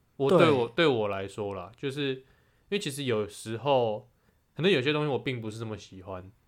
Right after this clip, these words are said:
Speaker 2: 嗯。
Speaker 1: 但是可能是因为，因为是一个团体，
Speaker 2: 嗯。
Speaker 1: 我必须要去就是接受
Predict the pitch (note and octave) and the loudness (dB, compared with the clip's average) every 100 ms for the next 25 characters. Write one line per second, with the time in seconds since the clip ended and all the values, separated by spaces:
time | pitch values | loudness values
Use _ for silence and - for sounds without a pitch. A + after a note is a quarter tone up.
0 | - C#3 A2+ A2 - _ - D3 C#3+ C#3+ | -6 -4 -4 -6 -16 _ -2 -2 -2 -4
1 | B2 - _ _ _ _ - C3 C3+ E3 | -4 -8 _ _ _ _ -6 -4 -2 -4
2 | E3+ D#3+ D#3+ - - D#3+ D#3+ D3+ D3+ C3+ | -2 0 -2 -4 -8 -4 -2 -2 0 -2
3 | B2 - G2+ G#2+ G#2+ F2 _ _ _ _ | -2 -4 -8 -8 -14 -16 _ _ _ _
4 | - C3 G#2+ G#2 C3+ C3+ A#2+ B2 A#2 B2 | -8 -4 -4 -4 -4 -6 -6 -8 -4 -2
5 | A2 G#2+ G2+ G2 - - A2 G#2 G2 G2+ | 0 -2 -4 -8 -12 -10 -8 -8 -12 -14
6 | - _ _ _ _ _ _ _ _ A#2 | -20 _ _ _ _ _ _ _ _ -14
7 | A2 G#2+ G#2 G#2+ - B2 B2+ B2 G2 | -10 -10 -10 -14 -4 -2 -2 -2 -8